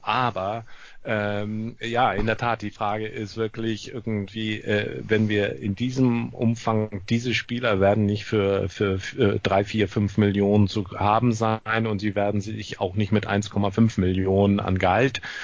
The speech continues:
zufrieden geben, insbesondere, weil der V F L Wolfsburg hat garantiert auch nicht mit Erdnüssen bislang bezahlt. Insofern habe ich so meine Zweifel.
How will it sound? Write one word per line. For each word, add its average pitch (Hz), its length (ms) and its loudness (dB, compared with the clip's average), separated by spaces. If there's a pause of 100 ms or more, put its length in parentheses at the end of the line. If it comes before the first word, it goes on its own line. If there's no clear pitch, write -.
(160)
zufrieden 104 560 0
geben, 98 300 -2
insbesondere, 95 560 0
weil 98 260 6
der 101 380 2
V 104 160 0
F 95 140 -4
L 98 280 2
Wolfsburg 104 400 -2
hat 98 140 0
garantiert 98 420 2
auch 110 140 2
nicht 104 120 4
mit 92 180 2
Erdnüssen 90 520 -2
bislang 87 380 -6
bezahlt. 92 500 0 (800)
Insofern 107 1200 0
habe 107 140 -2
ich 104 80 -4
so 113 100 -4
meine 101 320 -2
Zweifel. 113 480 2